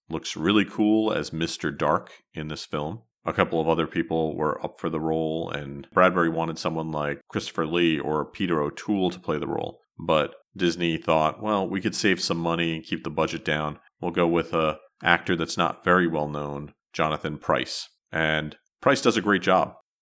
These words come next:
Sir Jonathan Pryce was born in nineteen forty-seven. He has won numerous awards, appearing in very well-known movies like Brazil and big blockbuster films like Tomorrow Never Dies and the Pirates of the Caribbean films.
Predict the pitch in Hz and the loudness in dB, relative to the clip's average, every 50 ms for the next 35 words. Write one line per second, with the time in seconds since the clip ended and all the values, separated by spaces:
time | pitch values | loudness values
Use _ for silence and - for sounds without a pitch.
0 | _ _ _ _ _ _ - - 95 85 104 98 98 95 - - 87 82 - - | _ _ _ _ _ _ -4 -4 2 4 6 6 6 6 2 0 -4 -4 -2 2
1 | - 92 92 101 - - - - - _ _ _ _ 82 82 - 85 87 82 82 | 4 4 4 4 0 -4 -8 -10 -12 _ _ _ _ -10 -8 -4 -2 -2 0 0
2 | 82 82 82 82 - 85 82 80 - - 82 80 76 - - - 90 87 95 90 | 0 0 -2 -2 -2 -4 -6 -6 -6 -6 -6 -4 -4 -2 2 2 2 2 2 -2
3 | - - _ _ _ - 87 82 78 80 85 80 80 78 78 80 92 95 92 92 | -8 -12 _ _ _ -4 -2 0 0 0 0 -2 0 0 0 0 0 2 2 2
4 | 90 87 87 - 85 80 82 82 85 85 82 82 80 - - - - _ _ _ | 2 2 0 -2 -4 -2 -2 0 2 2 2 2 0 -4 -8 -12 -16 _ _ _
5 | _ _ _ - - - - 104 98 92 90 87 85 76 82 85 82 82 82 80 | _ _ _ -16 -16 -4 2 4 6 6 6 4 2 0 -2 -2 0 0 0 0
6 | 78 87 101 107 101 92 90 85 82 80 82 80 78 78 80 78 82 80 78 78 | 2 4 6 6 6 6 4 2 2 2 0 0 -2 -2 -2 -2 0 -2 -2 -2
7 | 80 78 76 73 - - 78 78 78 76 82 85 85 85 82 82 82 82 80 - | -2 -4 -4 -6 -4 -4 -4 -2 -2 0 0 2 2 4 4 2 0 -2 -6 -8
8 | - _ _ - 76 69 73 73 73 73 - - _ _ _ - 95 92 90 87 | -12 _ _ -12 -10 -10 -8 -8 -10 -10 -12 -14 _ _ _ 2 4 6 6 6
9 | 80 82 87 - - _ _ - 82 82 80 - - 87 80 - - - 80 - | 4 2 -2 -12 -18 _ _ 0 2 2 2 2 0 -2 -4 -2 -2 -4 -4 -4
10 | - 82 82 80 80 80 80 80 80 - 78 71 67 69 69 67 - _ _ _ | -2 -2 -2 0 0 -2 -4 -4 -6 -4 -2 -2 -2 -2 -2 -6 -8 _ _ _
11 | - - 87 87 85 82 80 78 76 71 80 76 78 82 82 85 85 80 80 78 | -10 -4 0 2 2 2 2 0 0 -2 -4 0 2 4 6 6 6 6 4 2
12 | 78 78 - - - - 73 69 - - 80 76 73 73 - - - - - - | 2 0 -4 -6 -8 -8 -10 -8 -4 -2 0 0 0 -2 -4 -8 -12 -14 -8 -2
13 | - 80 80 82 82 80 78 78 - - 82 80 78 78 80 80 - - - | -2 0 0 0 0 -2 -2 -4 -4 -4 -4 -4 -4 -4 -8 -8 -12 -14 -16